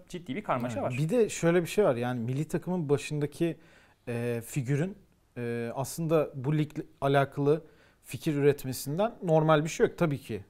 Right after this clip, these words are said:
Speaker 2: bu olması lazım. Ama bazı fikirler milli takım teknik direktörlüğünün getirdiği sorumluluklarla çakışabilir.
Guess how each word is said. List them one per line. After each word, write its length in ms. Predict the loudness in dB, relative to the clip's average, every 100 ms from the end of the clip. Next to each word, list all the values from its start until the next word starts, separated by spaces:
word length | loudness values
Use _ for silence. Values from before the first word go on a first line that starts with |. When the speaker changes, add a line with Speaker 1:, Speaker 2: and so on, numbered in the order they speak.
| _ _ -12
Speaker 2:
bu 300 | -2 0 2
olması 320 | 2 0 0
lazım. 240 | 0 0 0
Ama 360 | 2 6 4 2 -10 -18 4
bazı 360 | 10 10 10 2
fikirler 580 | 0 0 4 6 6 2 -20 _ _ _
milli 300 | 0 4 2
takım 420 | 2 0 0 -2 -4
teknik 360 | -4 -2 -4 0
direktörlüğünün 640 | 0 2 4 6 6 2 2
getirdiği 480 | 0 0 -2 0
sorumluluklarla 720 | 0 4 4 4 2 2 2 0
çakışabilir. 840 | -2 -4 0 0 2 -2 -4 -18